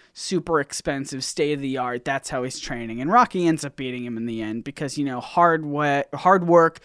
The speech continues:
you know, uh, sweat on your brow sort of a thing, like, old-fashioned. That's the American way.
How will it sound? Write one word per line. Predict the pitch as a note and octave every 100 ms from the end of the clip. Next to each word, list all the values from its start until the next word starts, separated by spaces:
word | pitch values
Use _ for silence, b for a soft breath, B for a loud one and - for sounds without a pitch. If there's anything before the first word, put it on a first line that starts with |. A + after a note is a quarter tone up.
| B -
you | D#3+
know, | C3+ C3 b b
uh, | A#2+ A2+
sweat | - - - G3 F#3+
on | F3 E3
your | D#3
brow | D3 D#3 C#3+ C#3 C#3+
sort | - D#3
of | C#3+
a | C3+
thing, | - C#3 C#3
like, | B2+ B2+
old-fashioned. | E3 E3 D3+ - D#3 C#3 - C#3+ D3
That's | D#3 -
the | D3+
American | C3 B2+ B2+ A#2+ - A2+ A2+
way. | G2+ D#2 E2+